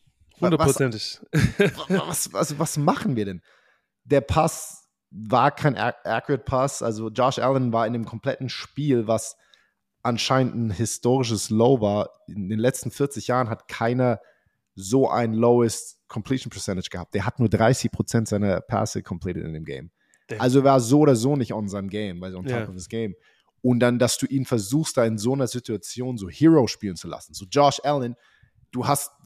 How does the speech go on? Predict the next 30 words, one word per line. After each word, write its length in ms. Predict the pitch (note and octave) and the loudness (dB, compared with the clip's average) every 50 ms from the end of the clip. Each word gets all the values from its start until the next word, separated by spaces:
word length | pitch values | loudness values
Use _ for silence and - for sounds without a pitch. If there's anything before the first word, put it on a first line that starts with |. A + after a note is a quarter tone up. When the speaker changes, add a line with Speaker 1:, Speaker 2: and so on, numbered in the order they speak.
| - | -16
Speaker 1:
wahrscheinlich 500 | A#2 A2 C3 B2 - - D3+ D3 C#3+ - | -2 -2 -2 0 2 0 0 0 0 -2
bist 180 | - C#3 - - | -2 -6 -4 -2
du 100 | B2+ A2+ | -2 0
halb 240 | B2+ C3+ C3+ A#2+ - | 2 2 2 0 -2
concussed 480 | - C3 A2+ - - - - - - - | -4 -6 -6 0 2 0 2 2 0 -4
da 60 | G#2 | -6
draußen. 460 | - F#3+ G3+ G3+ G#3+ - - A3 G3+ - _ _ _ _ _ _ _ - _ | -4 -4 -4 -4 -4 -4 -6 -8 -8 -10 _ _ _ _ _ _ _ -16 _
Bitte 320 | - D3 D3 - C3 A2 - | 2 2 4 4 0 2 4
rette 280 | C3 C3 - C3 G#2+ E2 | 2 2 4 2 2 2
uns 240 | F2 E2+ - - | 0 -8 -8 -6
und, 160 | G2+ G#2+ A2 - | -4 -4 -4 -4
und 140 | A#2+ A#2+ | -4 0
mach 180 | B2+ B2+ G#2+ - | 0 0 0 0
irgendeinen 300 | - C#3 A#2+ A#2+ A#2 G#2+ | -4 -2 0 0 -2 0
Hero-Play 540 | F#2+ C#3+ C#3 C3 G2+ - - G#2 F2 C#2 C#2 | 2 2 4 4 2 0 -4 -6 -6 -8 -8
und, 180 | F2 G2+ G2+ | -8 -8 -8
und 200 | - A2 A2+ - | -8 -8 -8 -4
wirf 160 | C3 B2 A#2+ A#2+ | -2 -2 -2 -2
Speaker 2:
Ja. 40 | |
Speaker 1:
den 160 | A#2 A#2+ G#2+ F2+ | -2 -4 -2 0
Ball 180 | A#2 C3 C3 | 2 2 2
umher, 380 | A#2 G2 F#2+ F#2+ E2+ F2 D#2+ - - | 0 -2 -4 -6 -8 -8 -10 -12 -8
wenn 280 | G2 A#2 A2 A2+ A2+ | -6 -6 -6 -4 -6
wir 80 | A2 A2+ | -6 -8
an 100 | A2+ A2+ G#2+ A#2 | -6 -6 -6 -6
unserer 240 | A#2+ A2+ G#2 G2+ - | -6 -6 -6 -4 -4
eigenen 240 | F#2 A#2 A#2 A2 G2+ | -2 0 -2 -2 -2
zwei, 240 | - - G#2 G2+ F#2 F2+ - | -2 -2 -2 -2 -2 -6 -8
zwei-Jahr-Linie 600 | - - G#2+ G#2+ A2+ A#2+ A#2+ G#2+ G#2+ F#2 F#2 F2 | -6 -2 0 2 4 2 2 2 -2 -4 -4 -6
sind. 200 | E2 D#2 D2 | -6 -8 -12